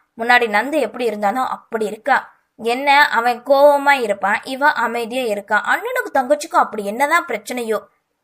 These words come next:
"ஏன் சுதாவுக்கு என்னாச்சுடா?" சிவரஞ்சினி கேட்க, "எனக்கு என்னமோ நம்ம யுவாக்கும் சுதாவுக்கும் ஏதோ சண்டை போல, அப்படிதான் தோணுது. அப்புறம் அம்மா சொல்ல மறந்துட்டு, ஈவினிங் உன்னை ஷாப்பிங் வர சொன்னா சமீரா," என்றவாறே உணவினை உண்டான்.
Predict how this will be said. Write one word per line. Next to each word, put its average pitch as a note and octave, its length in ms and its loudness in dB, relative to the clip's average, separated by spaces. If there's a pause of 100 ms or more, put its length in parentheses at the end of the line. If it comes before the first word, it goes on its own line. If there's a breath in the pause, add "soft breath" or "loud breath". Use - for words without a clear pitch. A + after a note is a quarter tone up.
(440)
"ஏன் C#4+ 280 -4
சுதாவுக்கு D4+ 560 0
என்னாச்சுடா?" A3 580 -4 (400)
சிவரஞ்சினி A#3 560 -6
கேட்க, F#3+ 500 -6 (180)
"எனக்கு G#3 400 -4
என்னமோ C#4 380 0
நம்ம A3 220 -2
யுவாக்கும் C4+ 560 2
சுதாவுக்கும் A#3+ 500 0
ஏதோ A3 340 -4
சண்டை A3 340 -4
போல, G#3 380 -2
அப்படிதான் G#3+ 460 -4
தோணுது. A3 360 -2 (340 soft breath)
அப்புறம் B3 420 0
அம்மா C4+ 340 4
சொல்ல B3 300 0
மறந்துட்டு, A3 460 0
ஈவினிங் D4 300 -4
உன்னை A#3 180 -4
ஷாப்பிங் A#3+ 400 -4
வர A3+ 180 -2
சொன்னா G#3 260 -4
சமீரா," G3+ 440 -4 (880)
என்றவாறே A#3 640 0 (500 soft breath)
உணவினை C#4 500 -2
உண்டான். G3+ 400 -2